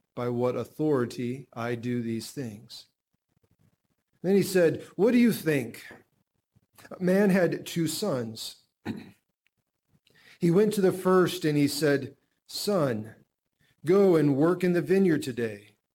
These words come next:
He answered, 'I will not.' But afterward he changed his mind and he went.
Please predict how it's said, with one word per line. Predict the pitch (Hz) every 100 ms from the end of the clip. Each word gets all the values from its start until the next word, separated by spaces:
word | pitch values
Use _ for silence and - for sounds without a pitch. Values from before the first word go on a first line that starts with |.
| _ _ _ _ _ _ _ _
He | - 147 143
answered, | 127 123 - 120 113 - _ _ _ _ -
'I | 123 175
will | 151 147 139
not.' | 131 135 131 101 - - - - _ _ _ _ _ _ _ _ _ _ _ _ _
But | 151
afterward | 185 220 220 127 127
he | 127
changed | 127 143 143 127
his | 127 110
mind | 139 123 110 110
and | 110
he | 107
went. | 113 127 104 104 -